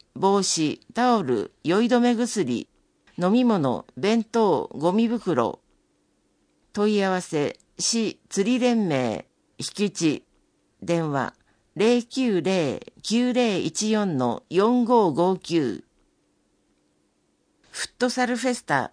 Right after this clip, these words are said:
参加チーム募集。日時、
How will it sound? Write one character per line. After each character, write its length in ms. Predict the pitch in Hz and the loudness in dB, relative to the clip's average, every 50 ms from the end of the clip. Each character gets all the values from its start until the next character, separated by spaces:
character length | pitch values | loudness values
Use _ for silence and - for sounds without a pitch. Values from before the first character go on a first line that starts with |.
| _ | _
参 300 | - - - 202 233 247 | -14 -6 -4 -2 -2 -2
加 180 | 233 - 254 247 | -2 -2 -4 -4
チ 140 | - - 254 | -4 -2 -2
ー 160 | 247 247 233 | 0 0 2
ム 100 | 196 165 | 0 0
募 160 | 135 147 147 | 0 -2 -2
集。 540 | 147 - - 165 165 151 139 123 107 - - _ _ _ _ _ _ _ _ _ _ _ _ _ _ _ _ _ _ _ _ _ _ _ _ _ _ _ _ _ | -2 -2 -2 -2 -2 -2 -2 -4 -6 -8 -10 _ _ _ _ _ _ _ _ _ _ _ _ _ _ _ _ _ _ _ _ _ _ _ _ _ _ _ _ _
日 300 | - 233 226 - 233 208 | -2 -2 -2 0 -2 -4
時、 280 | 139 131 123 110 - | -2 -2 -4 -4 -4